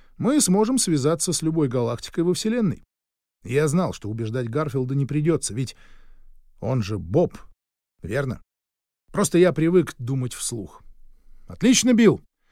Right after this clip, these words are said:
Когда мы можем передать схемы?» «Думаю, нужно прямо сейчас отправить то, что у нас есть.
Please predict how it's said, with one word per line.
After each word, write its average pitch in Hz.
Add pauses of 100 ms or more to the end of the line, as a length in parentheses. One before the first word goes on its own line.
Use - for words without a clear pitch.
(440)
Когда 175
мы 226
можем 196
передать 175
схемы?» 165 (800)
«Думаю, 190
нужно 240
прямо 233
сейчас 208
отправить 160
то, 151
что 156
у 170
нас 180
есть. 202